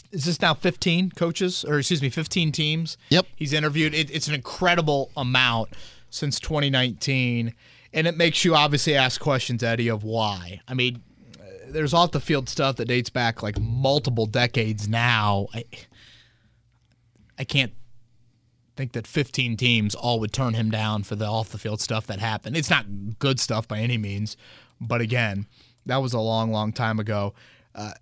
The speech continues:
Speaker 1: obviously, you have the Chris Ballard connection. He was the running backs coach there when Ballard was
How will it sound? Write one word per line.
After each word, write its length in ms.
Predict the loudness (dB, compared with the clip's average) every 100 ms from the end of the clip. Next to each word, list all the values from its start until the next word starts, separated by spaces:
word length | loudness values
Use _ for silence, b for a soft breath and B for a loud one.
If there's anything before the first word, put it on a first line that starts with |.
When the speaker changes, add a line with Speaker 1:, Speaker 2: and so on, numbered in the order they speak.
| 0
Speaker 1:
obviously, 340 | 4 4 4
you 60 | 4
have 80 | 4
the 60 |
Chris 200 | 4 2
Ballard 260 | 4 4 4
connection. 420 | 2 0 0 -2
He 100 | 0
was 100 | 0
the 60 | 0
running 200 | 0 2
backs 240 | 2 2
coach 280 | 0 0 0
there 340 | 0 2 0 -4 _ _ _ _ -4
when 200 | -2 2
Ballard 480 | 4 4 4 2
was 640 | 0 0 0 -2 -4 -6